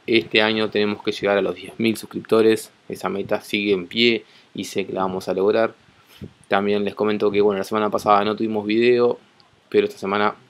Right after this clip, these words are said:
ya arrancamos con todo, el lunes. Seguramente miércoles o jueves estaremos subiendo video.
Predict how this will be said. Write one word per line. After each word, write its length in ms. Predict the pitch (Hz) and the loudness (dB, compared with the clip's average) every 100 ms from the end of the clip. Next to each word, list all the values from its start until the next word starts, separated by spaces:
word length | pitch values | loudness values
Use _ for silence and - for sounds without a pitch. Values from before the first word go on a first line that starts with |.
| _ | _
ya 160 | - | 0
arrancamos 400 | 117 104 98 104 | 2 2 -2 -6
con 160 | 104 107 | -4 -2
todo, 260 | 147 123 107 | 0 2 2
el 80 | |
lunes. 380 | 120 135 127 - _ _ _ - _ - | 2 0 -2 -6 _ _ _ -20 _ -4
Seguramente 640 | 110 107 104 110 104 101 - | 0 2 0 -2 -4 -6 -4
miércoles 520 | 113 127 127 113 104 | -2 0 0 -4 -6
o 40 | |
jueves 420 | - 131 131 123 120 | 0 4 6 4 2
estaremos 360 | 113 110 107 | -2 -2 -2
subiendo 240 | 110 107 104 | -2 0 0
video. 420 | 113 127 120 | 4 4 4